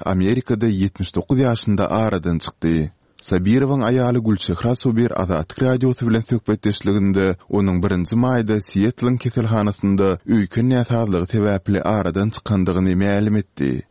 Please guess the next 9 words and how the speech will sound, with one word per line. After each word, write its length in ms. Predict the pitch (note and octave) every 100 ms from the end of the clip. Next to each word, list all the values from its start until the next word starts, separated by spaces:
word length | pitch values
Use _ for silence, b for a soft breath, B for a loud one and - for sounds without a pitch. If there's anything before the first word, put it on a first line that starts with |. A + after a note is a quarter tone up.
| _
Täjik 360 | - F2+ F2+ -
prezidenti 500 | D3+ C#3 A#2+ C3 B2
Emomali 480 | G2 G2 F2 F#2 B2+
Rahmon 440 | B2+ A2+ A#2+ A2+ G#2+
diplomatlary 800 | - G2 G2+ G2+ - F#2+ G2 F2+ B B
Sabirowyň 580 | - F#2+ F#2 B2 B2 B2 A2
jesediniň 520 | A2+ G#2+ G#2 G#2 G2+
duşenbä 560 | G#2 G2+ F2+ E2 G#2
getirilip, 460 | A#2+ A#2 G#2+ G2+ F#2+